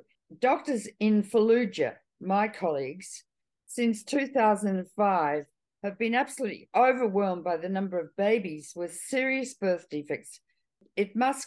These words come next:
cross the placenta and damage the embryo in the first three months of life, where all the organs and limbs are made. And the defects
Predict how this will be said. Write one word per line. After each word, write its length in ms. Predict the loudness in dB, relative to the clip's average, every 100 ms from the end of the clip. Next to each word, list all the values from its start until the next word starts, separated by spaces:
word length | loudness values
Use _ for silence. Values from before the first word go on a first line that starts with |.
| -16 _
cross 300 | -4 -4 -6
the 100 | -12
placenta 800 | -10 -10 -4 -2 -2 0 -4 -4 _ _ _ _ -2
and 240 | -2 2
damage 500 | 2 4 4 0 -4
the 320 | -10 -10 -8 -2
embryo 720 | 0 0 0 2 4 4 0
in 120 | -2
the 100 | -8 -6
first 280 | -4 -4 -4
three 200 | -2 0
months 280 | -2 -4 -8
of 140 | -6
life, 280 | 0 0 0
where 320 | 2 4 4 0
all 180 | -2 -2
the 180 | -4 -2
organs 640 | 0 0 -2 -4 -4 -8 -10
and 160 | -8 -6
limbs 600 | -4 -2 -2 -2 -8 -10
are 360 | -2 0 0 -2 -4
made. 540 | -2 0 0 -2 -10 _ _ _ _ _ _ _
And 240 | -2 -2 0
the 220 | -2 -2 -6 _
defects 600 | -2 -2 0 -2 -4 -12